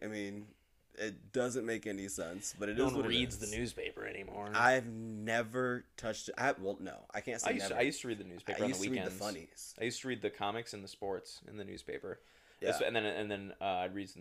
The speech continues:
Speaker 2: read the newspaper after I went to a Packer game.
Speaker 1: Fair enough. Yeah. I used to read the funnies, but
Speaker 2: Go Pack Go.
Speaker 1: you know, had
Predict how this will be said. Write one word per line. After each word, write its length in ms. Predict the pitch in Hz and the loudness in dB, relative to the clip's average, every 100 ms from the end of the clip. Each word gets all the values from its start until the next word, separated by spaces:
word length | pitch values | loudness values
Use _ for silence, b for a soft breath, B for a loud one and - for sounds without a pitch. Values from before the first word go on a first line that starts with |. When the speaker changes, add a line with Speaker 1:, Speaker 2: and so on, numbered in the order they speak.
| 87 | -12
Speaker 2:
read 180 | 92 98 | -6 -6
the 60 | 92 | -6
newspaper 500 | 92 - 92 92 87 | -10 -6 -6 -4 -2
after 320 | 92 90 - | 0 0 -2
I 40 | 90 | -6
went 160 | 87 | -6
to 100 | - | -8
a 40 | - | -8
Packer 340 | - - - 85 | -6 -10 -12 -18
game. 200 | 78 - _ _ _ _ - | -20 -20 _ _ _ _ -8
Speaker 1:
Fair 160 | 113 98 | -2 -2
enough. 240 | 80 76 - - _ _ _ _ - | -2 -10 -12 -20 _ _ _ _ -8
Yeah. 220 | 107 90 87 b b b | -4 -4 -6 b b b
I 20 | 123 | 0
used 220 | 143 143 | 0 2
to 40 | |
read 140 | 135 107 | 0 0
the 80 | |
funnies, 480 | 104 123 107 98 - - | 0 0 0 -2 -8 -6
but 340 | 92 90 82 - - | -2 -2 -2 -8 -12
Speaker 2:
Go 80 | - | -8
Pack 160 | - | -10
Go. 100 | - - - | -10 -16 -12
Speaker 1:
you 80 | 92 | -8
know, 140 | 78 - - 92 _ | -6 -8 -14 -18 _
had 280 | - 107 98 | 0 2 2